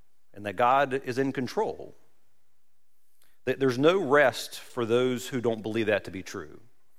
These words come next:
I-, i-, if it's true that, that God works all things for good for those who are,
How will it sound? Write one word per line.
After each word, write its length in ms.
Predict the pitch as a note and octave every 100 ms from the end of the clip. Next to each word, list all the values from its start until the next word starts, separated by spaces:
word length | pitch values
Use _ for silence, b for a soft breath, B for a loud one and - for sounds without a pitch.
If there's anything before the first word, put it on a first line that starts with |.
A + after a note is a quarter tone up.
| - - - -
I-, 60 | A2+
i-, 240 | - A#2+
if 140 | B2+ C3
it's 160 | C3
true 640 | - - G3 A#2 E2+ D2+ A2 A#2
that, 220 | A2 G#2+
that 260 | A2 G#2+ - B B -
God 220 | A#2+ C3+
works 320 | B2 D3 -
all 260 | - D3+ E3
things 480 | E3 E3 D#3+ D3+ -
for 140 | C#3
good 320 | A#2+ C3 A2+
for 100 | -
those 380 | G#2+ B2 C#3 C3+
who 100 | C3+
are, 160 | C3